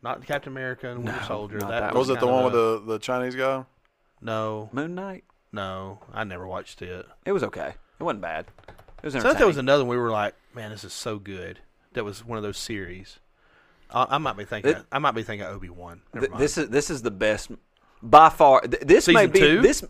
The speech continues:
Speaker 2: Loki is an entire T V series, seasons one and two.
Speaker 1: Yeah.
Speaker 2: May be the best thing Marvel's done since Endgame.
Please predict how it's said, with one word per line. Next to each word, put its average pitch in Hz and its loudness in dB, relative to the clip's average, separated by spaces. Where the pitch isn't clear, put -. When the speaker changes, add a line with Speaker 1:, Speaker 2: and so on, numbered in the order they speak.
Speaker 2:
Loki 175 8
is 139 2
an 139 -2
entire 131 0
T 131 -2
V 135 -2
series, 131 -4
seasons 120 -6
one 127 -4
and 120 -8
two. 123 0
Speaker 1:
Yeah. 98 -6
Speaker 2:
May 123 2
be 139 2
the 117 0
best 110 2
thing 120 -4
Marvel's 107 0
done 104 -8
since - -8
Endgame. 101 -12